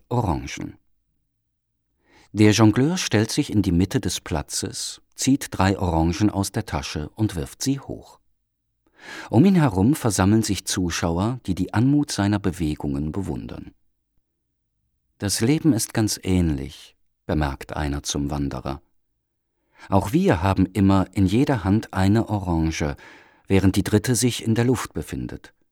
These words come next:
Sie wurde von erfahrener Hand geschickt in die Luft geworfen,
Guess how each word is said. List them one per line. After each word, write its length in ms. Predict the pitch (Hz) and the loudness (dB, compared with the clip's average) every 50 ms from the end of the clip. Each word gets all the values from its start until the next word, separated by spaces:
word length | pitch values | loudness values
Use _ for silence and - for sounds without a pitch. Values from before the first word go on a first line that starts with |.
| _ _ _ _ _ _ _ _ _ _ _ _ - - | _ _ _ _ _ _ _ _ _ _ _ _ -4 0
Sie 160 | 107 90 85 | 0 0 0
wurde 280 | 110 131 151 160 190 180 | -2 -4 -4 -4 -6 -6
von 300 | - - 120 117 113 - | -4 -2 0 0 0 0
erfahrener 640 | - 95 - - 104 113 151 - 151 123 107 87 85 | -2 -4 -4 -2 -2 0 0 2 2 2 2 2 2
Hand 260 | 87 104 117 - - | 2 2 0 0 -4
geschickt 580 | - 92 87 - - 117 - - - - - - _ | -6 -6 -4 -2 -2 -2 -2 -4 -8 -18 -20 -10 _
in 140 | - 113 113 | 2 2 4
die 100 | 139 143 | 4 4
Luft 300 | 151 139 - - - - | 4 2 0 -2 -6 -4
geworfen, 560 | 92 73 67 60 53 65 - - 71 67 | -6 -6 -6 -8 -10 -12 -10 -8 -8 -8